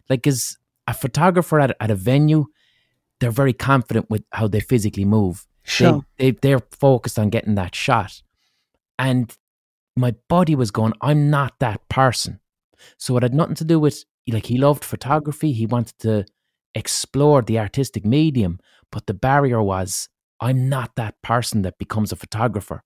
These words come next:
Speaker 1: And I remember at the time trying to explain to him, that's a myth that
Speaker 2: Mm.
Speaker 1: he, that he's created for
Speaker 2: Mm.
Speaker 1: himself. There's no such thing as a type of person who is a photographer. And there's
Speaker 2: Mm-hmm.
Speaker 1: certainly no such thing as a type of person who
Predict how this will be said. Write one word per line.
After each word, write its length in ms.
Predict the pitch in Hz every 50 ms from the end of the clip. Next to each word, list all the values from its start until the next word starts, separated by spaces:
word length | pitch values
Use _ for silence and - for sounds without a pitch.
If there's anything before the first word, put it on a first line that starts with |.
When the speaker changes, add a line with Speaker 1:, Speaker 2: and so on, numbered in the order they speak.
| _ _ _ _ _ _ _ _ _ _ _ _ _ _ _ - -
Speaker 1:
And 100 | 117 120
I 40 | 123
remember 360 | 135 139 147 156 156 135 120
at 120 | 107 -
the 60 | 107
time 360 | - - 127 139 143 131 120 -
trying 260 | - 117 117 110 98
to 160 | - 101 - - 113
explain 560 | - - - - - - 139 143 139 139 127
to 80 | - 107
him, 280 | 95 101 92 87 82 - _ _ _ _ _ _ _ _ _ _ _ _ _ -
that's 220 | - 127 - - 123
a 40 |
myth 380 | 117 117 123 139 143 165 165 -
that 120 | 165 160
Speaker 2:
Mm. 40 | 156
Speaker 1:
he, 80 | - 107 -
that 160 | - 104 - _ _ _
he's 180 | - 113 107 -
created 540 | - - 135 139 156 170 175 185 190 190 185
for 60 | 180
Speaker 2:
Mm. 40 | 107
Speaker 1:
himself. 240 | 95 - 101 - -
There's 160 | 131 117 135
no 160 | 147 165 165
such 300 | 147 - 120 - - -
thing 340 | - - 139 156 160 147 131
as 100 | 107 -
a 60 | 95
type 380 | - - - - 120 113 - 104
of 120 | 95 -
person 340 | - 110 113 107 - 98 95
who 140 | 95 101 101
is 100 | 95 90
a 40 | 87
photographer. 600 | - - - 98 101 90 87 87 - - - _ _ _ _ _ _ - - 196
And 120 | 185 -
there's 120 | - 170 165
Speaker 2:
Mm-hmm. 200 | 165 - - 143
Speaker 1:
certainly 240 | 147 - 131 135 127
no 120 | 123 120
such 240 | 110 - 110 - -
thing 160 | - 117 110
as 80 | 98 92
a 40 | 92
type 220 | - 107 110 -
of 60 | -
person 360 | - 117 113 104 - - 90
who 140 | 85 95 -